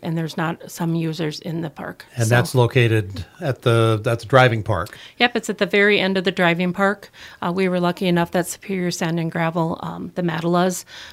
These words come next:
Speaker 1: were donated that property for the dog park for us to have.
Speaker 2: Oh, how wonderful of them.
Speaker 1: Right, and,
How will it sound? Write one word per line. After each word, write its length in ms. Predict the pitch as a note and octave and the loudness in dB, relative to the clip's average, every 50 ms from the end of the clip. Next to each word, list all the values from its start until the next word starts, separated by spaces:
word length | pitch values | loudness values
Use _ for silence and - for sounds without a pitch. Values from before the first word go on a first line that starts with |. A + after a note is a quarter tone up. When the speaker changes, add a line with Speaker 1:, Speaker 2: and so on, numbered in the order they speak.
| - _ | -10 _
Speaker 1:
were 280 | G3+ F3 E3+ E3+ E3 D#3+ - _ | -2 0 0 0 -2 -4 -6 _
donated 460 | - E3+ E3 E3+ F3 F3+ F3 F3 E3+ F3 | -2 0 2 2 0 0 0 0 -2 -2
that 160 | E3 E3 - | -4 -4 -2
property 380 | F#3 E3+ E3 - G3+ F#3 F#3+ | -2 -4 -2 -2 -2 -2 -2
for 200 | F#3 - - F#3+ | -2 -2 -4 -2
the 80 | F#3 G3+ | -2 0
dog 260 | F#3+ G3 G3 G3 - | 2 2 0 0 0
park 300 | - - G#3 G3+ G3+ - | -2 -4 -4 -4 -4 -8
for 120 | - F#3 F3+ | -6 -6 -6
us 140 | F3 - - | -6 -6 -8
to 100 | - F3+ | -8 -4
have. 380 | E3 F3 F3 F#3 G3 G3+ - - G3 | -2 0 0 0 0 -2 -2 2 2
Speaker 2:
Oh, 60 | F#3 | 2
how 180 | D3+ E3+ F3 | 4 6 6
wonderful 480 | F3 F3 F#3 F3+ E3+ D#3+ - E3 C#3+ B2 | 6 6 6 6 4 4 4 2 2 2
of 120 | A2+ F#2+ | 2 0
them. 260 | G#2 F#2 D2 D2 D2+ - | -2 -6 -6 -8 -10 -4
Speaker 1:
Right, 380 | G3 F3+ F3+ F#3 F#3 F#3 F3+ - | 0 2 4 4 4 2 0 -2
and, 320 | - G3+ F3+ F3+ F3+ - | -2 -2 0 0 0 -2